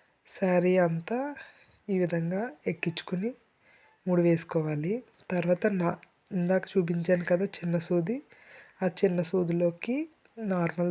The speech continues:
దారం ఎక్కించుకోవాలి. ఎంతో కాదు, చాలా తక్కువ అన్నమాట. నేను చూపించిన విధంగా ఇంత తక్కువ దారాన్ని ఎక్కించుకోవాలి. ఇలా ఎక్కించుకుని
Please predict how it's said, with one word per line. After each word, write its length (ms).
దారం 340
ఎక్కించుకోవాలి. 640
ఎంతో 220
కాదు, 220
చాలా 220
తక్కువ 360
అన్నమాట. 360
నేను 240
చూపించిన 400
విధంగా 380
ఇంత 160
తక్కువ 280
దారాన్ని 440
ఎక్కించుకోవాలి. 800
ఇలా 180
ఎక్కించుకుని 560